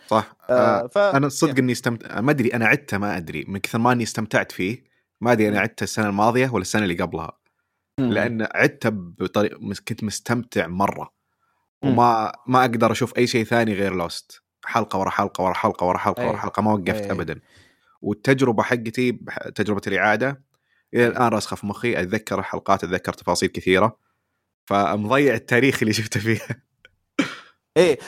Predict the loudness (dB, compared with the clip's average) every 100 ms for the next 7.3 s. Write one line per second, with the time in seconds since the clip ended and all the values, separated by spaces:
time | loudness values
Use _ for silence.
0 | 0 2 6 4 4 0 0 2 4 4
1 | 2 -2 -8 -4 0 0 0 2 4 2
2 | 0 0 2 2 0 -4 -4 -2 0 2
3 | 2 4 4 4 4 0 -6 -20 _ _
4 | _ _ _ _ _ _ _ _ 2 4
5 | 4 4 2 -2 0 0 0 -4 -8 _
6 | _ 2 4 4 2 -4 -6 -8 -8 -8
7 | -10 -12 -18